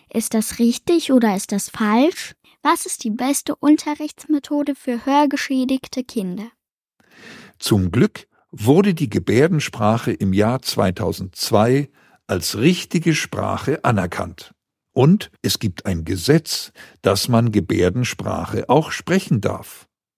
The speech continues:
Speaker 2: Das gilt auch für die Schule.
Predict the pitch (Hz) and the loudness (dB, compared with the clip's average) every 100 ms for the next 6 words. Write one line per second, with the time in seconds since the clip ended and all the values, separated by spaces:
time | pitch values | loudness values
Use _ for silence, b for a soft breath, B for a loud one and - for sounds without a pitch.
0 | _ - 147 - - b b b b - | _ 0 2 0 -6 b b b b -6
1 | 101 - 95 104 120 101 - _ _ _ | -6 -2 2 2 2 -2 -16 _ _ _
2 | _ - 226 269 - 104 87 92 | _ -6 0 0 0 -2 -4 -6